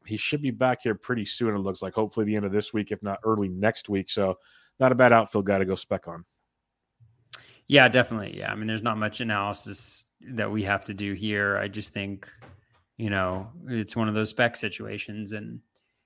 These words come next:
Speaker 2: he could come back. He could play every day. Um, let me just check really quickly. Um, you know, you got a Rosarena out there. You got Siri, so maybe his,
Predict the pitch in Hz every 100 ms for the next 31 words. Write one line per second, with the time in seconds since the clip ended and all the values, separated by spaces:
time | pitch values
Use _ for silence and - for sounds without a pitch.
0 | - 147 - 175 175 170 156 156 151 -
1 | 123 147 113 139 131 127 123 117 117 117
2 | 113 113 113 107 110 107 104 101 101 107
3 | 117 131 123 117 110 110 - - 110 110
4 | 113 110 110 104 - 113 - 110 110 _
5 | _ _ _ _ _ _ _ _ _ _
6 | _ _ _ _ 120 107 101 101 95 -
7 | - 117 - _ _ _ 113 107 104 101
8 | 104 110 127 113 123 123 127 120 123 117
9 | 120 113 113 110 107 101 101 - - 120
10 | 117 117 113 117 110 107 107 98 107 107
11 | 101